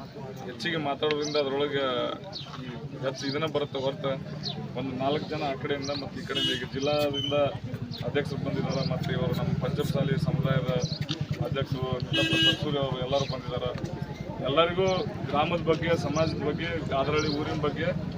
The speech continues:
ಎಲ್ಲರಿಗೂ ಕಾಳಜಿ ಅದ. ಎಲ್ಲರೂ ಪಾಸಿಟಿವ್ ಆಗೇ ವಿಚಾರ ಮಾಡ್ತಾ ಇದ್ದಾರೆ. ಆ, ಯಾರೂ ನೆಗೆಟಿವ್ ಆಗಿ ಯಾರೂ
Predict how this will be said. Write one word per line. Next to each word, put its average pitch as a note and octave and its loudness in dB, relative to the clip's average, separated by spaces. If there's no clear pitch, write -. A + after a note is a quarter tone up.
ಎಲ್ಲರಿಗೂ D#3 2
ಕಾಳಜಿ D3 6
ಅದ. D3 4
ಎಲ್ಲರೂ F3 4
ಪಾಸಿಟಿವ್ D#3 4
ಆಗೇ F3+ 6
ವಿಚಾರ E3+ 4
ಮಾಡ್ತಾ D#3 6
ಇದ್ದಾರೆ. C3+ 2
ಆ, C3 2
ಯಾರೂ D3 6
ನೆಗೆಟಿವ್ D3+ 2
ಆಗಿ D3+ 6
ಯಾರೂ D3 6